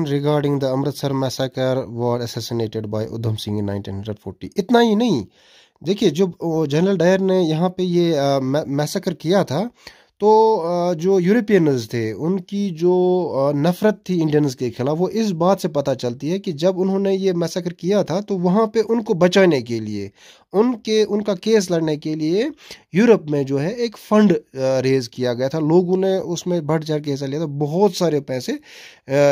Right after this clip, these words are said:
इस, अ, जनरल डायर को बचाने के लिए एक मूवमेंट चली थी, अ, इंग्लैंड में कि उसको बचाना है।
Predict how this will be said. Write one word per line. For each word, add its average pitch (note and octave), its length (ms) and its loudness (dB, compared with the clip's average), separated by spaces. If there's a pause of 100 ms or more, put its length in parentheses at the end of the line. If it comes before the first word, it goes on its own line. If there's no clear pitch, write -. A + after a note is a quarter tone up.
(100)
इस, C#3+ 140 -4
अ, B2+ 640 2
जनरल C3+ 220 0
डायर B2 180 2
को C3+ 140 -6
बचाने A2+ 420 -2
के G#2+ 160 -6
लिए F3+ 280 -2 (300)
एक F#3 100 0
मूवमेंट G3 440 6
चली C#3+ 300 0
थी, B2 340 -6
अ, A2 340 -4
इंग्लैंड A#2 320 -4
में G#2+ 220 -4
कि G2 100 -12
उसको G2+ 200 -10
बचाना F#2+ 380 -6
है। F#2 300 -8